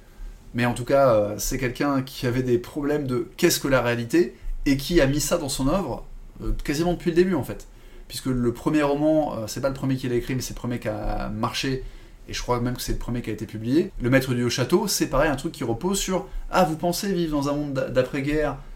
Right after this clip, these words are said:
où les nazis ont gagné la guerre, mais en fait ils l'ont perdu. » Le twist étant qu'ils l'ont perdu comme dans notre monde à nous, mais sauf que dans le, le, le monde de départ de l'œuvre, c'est qu'ils l'ont gagné. Enfin bon, il y a des... Voilà.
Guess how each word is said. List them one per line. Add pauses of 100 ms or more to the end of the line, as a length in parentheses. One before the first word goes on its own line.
(260)
où
les
nazis
ont
gagné
la
guerre,
mais
en
fait
ils
l'ont
perdu. »
Le
twist
étant
qu'ils
l'ont
perdu
comme
dans
notre
monde
à
nous,
mais
sauf
que
dans
le,
le,
le
monde
de
départ
de
l'œuvre,
c'est
qu'ils
l'ont
gagné.
Enfin
bon,
il
y
a
des... (360)
Voilà.